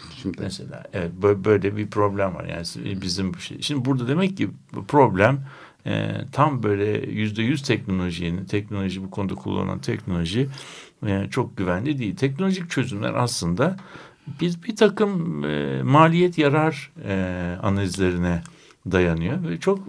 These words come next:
Speaker 2: varsayımsal çözümler. Mesela, e, sahil yolu, e, şey yapıldığı zaman, inşa edildiği zaman ilk denemenin birinci, ikinci lodosta dayanmadığını gördüler.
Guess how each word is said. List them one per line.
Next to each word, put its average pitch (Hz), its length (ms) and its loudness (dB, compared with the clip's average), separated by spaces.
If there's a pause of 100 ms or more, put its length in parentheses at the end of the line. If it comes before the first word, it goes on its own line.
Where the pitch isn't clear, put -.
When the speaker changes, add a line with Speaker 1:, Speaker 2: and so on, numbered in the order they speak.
(160)
Speaker 2:
varsayımsal 160 720 4
çözümler. 87 480 -2 (440)
Mesela, 110 520 4 (520)
e, 104 260 4 (220)
sahil 127 500 6
yolu, 95 420 6 (260)
e, 87 260 0
şey 95 180 0
yapıldığı 87 420 -2
zaman, 87 340 -2
inşa 107 340 2
edildiği 87 300 -4
zaman 104 400 0 (340)
ilk 208 260 0
denemenin 110 600 2 (460)
birinci, 143 580 0
ikinci 147 340 -4
lodosta 123 500 0
dayanmadığını 123 600 4
gördüler. 87 760 -2